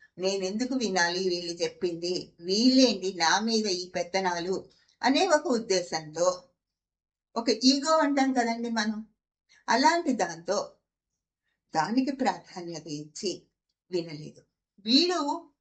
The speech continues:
మూర్ఖుడు, మీరు ఎంత చెప్పినా కూడా వాడికి అర్థమే కాదు. "మూర్ఖులకు హితోపదేశము",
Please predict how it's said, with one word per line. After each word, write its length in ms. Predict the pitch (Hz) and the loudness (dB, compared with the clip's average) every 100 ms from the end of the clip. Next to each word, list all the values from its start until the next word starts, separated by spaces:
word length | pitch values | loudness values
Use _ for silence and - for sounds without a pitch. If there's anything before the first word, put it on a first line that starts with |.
| _ - | _ -4
మూర్ఖుడు, 680 | 220 240 339 381 - 330 - - _ _ _ _ _ _ - | 2 4 4 4 6 6 4 -8 _ _ _ _ _ _ -8
మీరు 260 | 208 226 214 180 185 | -2 0 0 2 6
ఎంత 380 | 196 220 269 - 285 | 6 4 0 4 4
చెప్పినా 540 | 277 233 226 247 226 | 4 2 2 0 0
కూడా 240 | 208 190 247 415 - _ _ _ | 0 2 2 2 -10 _ _ _
వాడికి 240 | 285 277 - - | -2 -2 -6 2
అర్థమే 400 | 220 226 269 339 | 4 6 4 4
కాదు. 260 | 294 156 - _ _ _ _ _ _ _ _ _ _ _ _ _ - | 2 0 -2 _ _ _ _ _ _ _ _ _ _ _ _ _ -14
"మూర్ఖులకు 880 | 233 277 427 - - 247 - - 170 175 180 - _ _ _ - | -4 -2 -2 -2 -4 -4 -4 -8 -8 -8 -14 -18 _ _ _ -8
హితోపదేశము", 1160 | 277 302 320 320 320 220 202 180 - 175 165 | -4 4 4 4 0 -4 -6 -8 -10 -10 -10